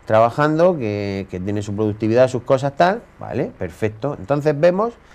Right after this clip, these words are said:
que se pasa un año y se pasan dos años y el concejal de urbanismo y yo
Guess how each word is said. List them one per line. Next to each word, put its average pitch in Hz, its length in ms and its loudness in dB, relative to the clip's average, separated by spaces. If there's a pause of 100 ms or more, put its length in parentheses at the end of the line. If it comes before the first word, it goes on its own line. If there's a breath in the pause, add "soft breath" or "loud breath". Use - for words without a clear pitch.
(320 soft breath)
que 180 280 4
se - 180 -2
pasa 131 320 0
un 156 140 2
año 180 480 0
y 110 100 -6
se 107 140 -8
pasan 110 360 -2
dos 117 220 0
años 180 400 0 (720 loud breath)
y 117 320 0
el 110 120 -2
concejal 110 520 2
de 143 80 2
urbanismo 135 460 0
y 131 100 0
yo 151 300 4